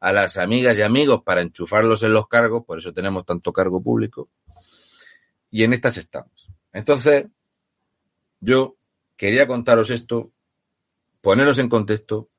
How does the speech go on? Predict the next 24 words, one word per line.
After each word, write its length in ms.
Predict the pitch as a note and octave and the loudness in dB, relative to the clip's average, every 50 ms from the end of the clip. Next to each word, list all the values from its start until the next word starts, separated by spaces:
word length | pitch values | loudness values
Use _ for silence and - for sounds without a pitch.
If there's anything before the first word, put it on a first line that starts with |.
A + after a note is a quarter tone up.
| _ _ _ _ _ _ | _ _ _ _ _ _
le 280 | - G#2 G#2+ A2 A2+ A2 | -2 0 2 2 2 4
queremos 340 | A2 A#2 C3+ C#3+ D3+ C#3+ C3 | 4 2 4 4 2 2 0
exigir 480 | D3+ A#2+ - - A#2 A#2 B2 C#3 C#3 | 0 -2 0 -4 -4 0 2 2 4
a 60 | C3 | 4
la 120 | B2 A#2+ A2+ | 4 2 2
clase 280 | A2+ B2 B2 A#2+ B2+ | 2 -2 0 0 -4
política 520 | - - A#2 A#2+ B2+ A#2+ A#2+ B2 A#2 A#2 A2 | 0 2 2 2 2 0 -4 -4 0 0 2
lo 120 | A2 A2 | 2 2
que 100 | G#2 G#2+ | -2 -2
nosotros 420 | G#2 G#2 G#2 - C#3+ C3+ C#3 C3+ B2+ | -2 -2 0 0 0 2 2 2 2
no 140 | B2 C3+ | 2 2
exigimos, 680 | C#3 C3+ - - A#2 A2+ A2 C#3 C#3+ C#3 B2+ B2 B2 B2 _ _ _ _ _ _ _ _ _ _ _ _ _ _ _ _ _ _ _ _ _ | 0 0 0 -4 -4 0 2 2 2 2 0 -4 -8 -12 _ _ _ _ _ _ _ _ _ _ _ _ _ _ _ _ _ _ _ _ _
lo 180 | - A#2+ B2+ A#2 | 0 2 2 2
que 100 | G#2+ B2 | 4 2
el 80 | B2 | 2
empresario 640 | B2 C3 B2+ A#2 B2 A2+ A2 - D3 D3+ D#3 D#3 D3+ | 4 2 2 0 0 0 2 4 2 4 4 6 4
le 120 | C#3 C3+ | 4 2
tolera 520 | A#2+ B2 B2 A#2+ A#2+ B2 C3+ D3 C#3 C#3 C3+ | 2 2 4 4 4 6 6 6 6 4 2
al 540 | - - - A2+ A#2+ A#2 A#2 A2+ A2+ - _ _ _ _ _ A#2 _ | 0 -4 -4 0 0 2 0 0 -4 -6 _ _ _ _ _ -12 _
trabajador 600 | - A#2+ A#2 A#2 A2+ G#2+ A2 A2+ G#2+ A#2 C3 C#3 | 0 2 2 2 2 0 0 0 2 2 4 4
español 540 | C#3 B2+ - A#2 A2 A2+ A#2+ C3+ C#3 C#3+ C#3 | 2 0 0 -2 -2 0 0 0 0 -2 -2
que 140 | - A#2+ G#2+ | -4 -6 -2
cada 260 | - A2 G#2+ G#2 G#2 | 0 0 2 4 4
vez 280 | A2+ C3 B2+ A2+ - | 4 2 0 -2 -10